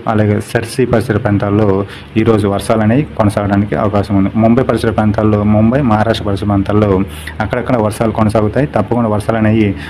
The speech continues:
ముంబై ప-, పరిసర ప్రాంతాల్లో భారీ వర్షాలు కూడా పడడానికి ఈరోజు తప్పకుండా వర్షాలు అనేవి రాత్రి, అర్ధరాత్రితో పాటు ఈ మ-, రానున్న రెండు రోజుల వరకు కూడా కొన్ని చోట్ల భారీ వర్షాలు పడే అందుకు అవకాశం ఉంది. ఎందుకంటే మనం అప్‌డేట్ అనేది కూడా ఉదయం కూడా ఇచ్చాము. తప్పకుండా వర్షాలు అయితే కొనసాగుతాయి.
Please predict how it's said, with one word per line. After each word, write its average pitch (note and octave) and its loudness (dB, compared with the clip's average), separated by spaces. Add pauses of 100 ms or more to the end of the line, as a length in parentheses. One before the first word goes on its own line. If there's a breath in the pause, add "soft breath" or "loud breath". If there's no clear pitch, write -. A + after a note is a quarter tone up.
(200 loud breath)
ముంబై A#2+ 4
ప-, - -6
పరిసర A2 0
ప్రాంతాల్లో G#2+ 2
భారీ G#2+ 0
వర్షాలు A2 0
కూడా A2 0
పడడానికి G#2 2 (300 loud breath)
ఈరోజు A#2 4
తప్పకుండా A2+ 0
వర్షాలు G#2+ 2
అనేవి G#2+ 4 (400 loud breath)
రాత్రి, A#2+ -2
అర్ధరాత్రితో A2+ 0
పాటు A2 0
ఈ G#2 2
మ-, G#2+ 2
రానున్న A#2 0
రెండు A2 2
రోజుల A2+ 4
వరకు G#2+ 0
కూడా A2 2 (480 loud breath)
కొన్ని A2+ 0
చోట్ల A2+ -2
భారీ G#2+ 0
వర్షాలు G#2+ -2
పడే G#2+ 0
అందుకు G#2 0
అవకాశం G2+ 0
ఉంది. A#2 0
ఎందుకంటే A2+ 0
మనం G#2+ 0
అప్‌డేట్ G2 0
అనేది A2 2
కూడా G#2+ -2 (300 loud breath)
ఉదయం A2+ 2
కూడా A#2 0
ఇచ్చాము. G#2+ -2
తప్పకుండా A2 -2
వర్షాలు G#2 -2
అయితే G#2 -4
కొనసాగుతాయి. G2+ -6